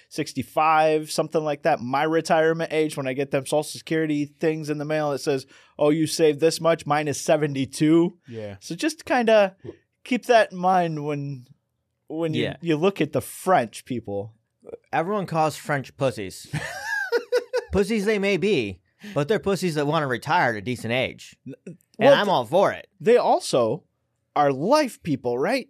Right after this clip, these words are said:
Speaker 1: What's a working, what's a
Speaker 3: Oh,
Speaker 1: work
Speaker 3: yeah,
Speaker 1: week?
Speaker 3: seven and a half hours. No, it's thirty-five hours, max.
Speaker 1: Thirty-five hours
Speaker 3: That's it.
Speaker 1: max for a work week
Speaker 3: Yeah,
Speaker 1: over
Speaker 3: oh, yeah.
Speaker 1: in France.
Speaker 3: I'm all for 'em.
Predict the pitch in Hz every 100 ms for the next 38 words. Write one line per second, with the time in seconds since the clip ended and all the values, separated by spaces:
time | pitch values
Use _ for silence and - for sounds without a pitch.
0 | _ 160 240 - 240 233 240 247 233 208
1 | - 214 240 226 254 185 160 180 208 208
2 | 196 190 175 104 - - 185 180 - 226
3 | 220 208 180 117 80 - 143 127 - -
4 | - 220 254 247 226 196 185 165 175 156
5 | 214 208 208 - 185 170 160 135 - 131
6 | 175 - 185 208 139 - 110 82 - 226
7 | 190 190 147 180 113